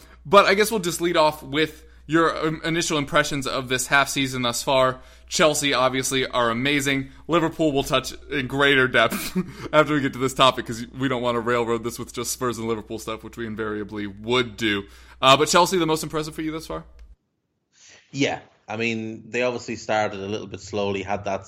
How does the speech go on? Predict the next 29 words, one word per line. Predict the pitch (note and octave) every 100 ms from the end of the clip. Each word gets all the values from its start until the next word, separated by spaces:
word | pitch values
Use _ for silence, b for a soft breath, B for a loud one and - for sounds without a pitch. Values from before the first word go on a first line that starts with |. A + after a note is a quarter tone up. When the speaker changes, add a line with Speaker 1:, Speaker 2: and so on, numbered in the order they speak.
| -
Speaker 2:
minor | G#2+ G2 F#2+ F2+
blip, | F#2 F#2 - _ _ _ _ _ _ _
the | F#2+
draw | F#2 G#2 F#2+
with | F#2+ -
Swansea, | G#2 G2 F#2 F2+ F2+ F2
the | G#2
defeats | - G#2+ F#2+ -
to | G2
Liverpool | F#2 - F#2
and | F2+
Arsenal. | F2+ F2+ - F2+ E2+ b b b b b b _ _ _
But, | G#2+ F#2+ C#2 -
you | A#2 G#2
know, |
then | F2 G#2+ G2+
they | G2
were | G2
phenomenal, | - G#2 G#2+ A2+ G#2+ F#2 E2 _ -
thirteen | G#2+ G2+ G2+
game | G2+ G2 F#2+
win | G2+
streak. | F#2+ - G#2 G2 - -
Obviously, | G2+ G#2 G2+
you | F#2+ F#2
guys | F#2+ F#2+
stopped | - G2+ F#2 -
that | F#2 F#2
with | F2+